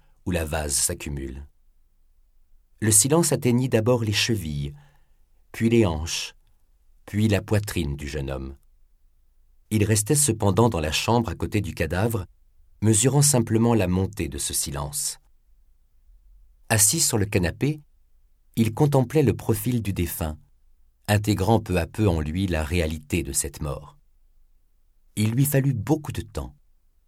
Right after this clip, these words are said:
L'air autour de lui devenait étrangement pesant. Il ne savait plus si ce qu'il ressentait avait la moindre authenticité. En revanche, il avait spontanément compris un certain nombre de choses.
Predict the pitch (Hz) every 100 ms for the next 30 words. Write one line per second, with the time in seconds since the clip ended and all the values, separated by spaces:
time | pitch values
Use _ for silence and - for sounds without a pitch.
0 | _ _ _ _ _ _ _ 104 113 131
1 | 117 110 101 98 92 104 98 85 87 87
2 | - 101 - 90 76 78 71 78 71 71
3 | 71 - _ _ _ _ _ _ _ 95
4 | 98 104 131 113 113 - 139 147 127 107
5 | - 98 98 - 98 85 95 92 - -
6 | - 98 92 85 85 82 85 - - 104
7 | 78 76 73 - 69 - 71 - _ _
8 | _ _ _ _ _ _ _ _ 95 82
9 | 76 104 113 - - _ _ _ _ _
10 | 117 113 117 - - 165 151 143 123 104
11 | 104 104 95 - 87 - - 104 95 -
12 | - - - 90 76 69 69 69 71 -
13 | - 71 -